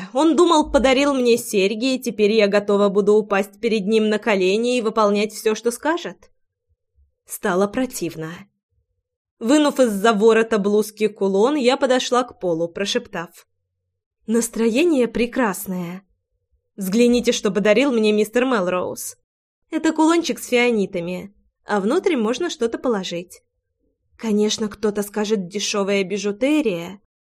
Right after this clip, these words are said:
но для меня это ценная знаковая вещь. Он хочет быть моим другом.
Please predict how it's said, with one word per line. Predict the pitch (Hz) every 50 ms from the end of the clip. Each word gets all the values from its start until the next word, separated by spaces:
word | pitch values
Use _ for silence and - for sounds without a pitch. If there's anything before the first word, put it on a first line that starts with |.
| _ _ _ -
но | 226 240
для | 208 226 233 240
меня | 233 233 240 262 302 302 285
это | 254 - 214
ценная | 202 - - - - 214 240 269 277 262 240 226 214 208
знаковая | 196 180 202 202 214 208 226 202 202 196 196
вещь. | 180 185 175 - 208 - - - - - _ _ _ _ _ _ _ _ _ _ _
Он | 320 294 294 285
хочет | - 320 311 311 330 302 233
быть | 226 302 302 311
моим | 311 302 294 294 285 262
другом. | 233 254 262 285 277 220 220 185 185 190 196